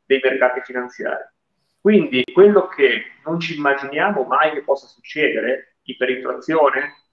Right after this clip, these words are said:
tassi al dodici per cento, quindici per cento,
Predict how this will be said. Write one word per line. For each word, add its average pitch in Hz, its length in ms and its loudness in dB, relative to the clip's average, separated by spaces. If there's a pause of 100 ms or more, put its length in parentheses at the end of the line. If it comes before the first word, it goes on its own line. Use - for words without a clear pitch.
tassi 139 560 -2
al 139 580 4 (500)
dodici 156 380 -2
per 143 140 0
cento, 139 460 0
quindici - 340 -18
per 127 140 -4
cento, 135 760 -4